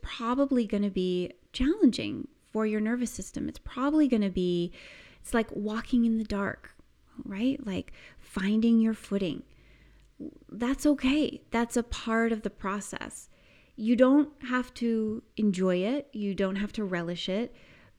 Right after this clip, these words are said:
But I recommend that the softer and easier and lighter you can be with yourself, the more you, the more you will find, the more your body and the experience will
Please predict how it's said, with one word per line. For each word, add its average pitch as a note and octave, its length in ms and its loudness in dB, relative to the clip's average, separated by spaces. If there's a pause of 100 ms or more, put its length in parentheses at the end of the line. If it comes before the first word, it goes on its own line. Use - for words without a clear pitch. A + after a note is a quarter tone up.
But G3+ 380 2
I G#3+ 100 0
recommend G#3 880 0
that F#3 320 -4
the F#3 80 -8
softer A3 840 -4
and F3+ 260 -6
easier G3 440 0
and F3 220 -2
lighter F3+ 320 -2
you F#3 160 -2
can F3 200 -6
be F3+ 220 -2
with G3 220 -2
yourself, E3 640 -8 (580)
the G3+ 140 0
more F#3+ 840 -2 (300)
you, F#3 320 -6 (120)
the G3 160 -4
more F#3 260 -2
you F#3+ 160 0
will F3 100 -6
find, - 560 -10
the G3+ 120 -2
more F3+ 600 0
your F3+ 140 -6
body E3+ 800 -6
and E3 200 -4
the E3 100 -8
experience E3 640 -6
will D#3 140 -8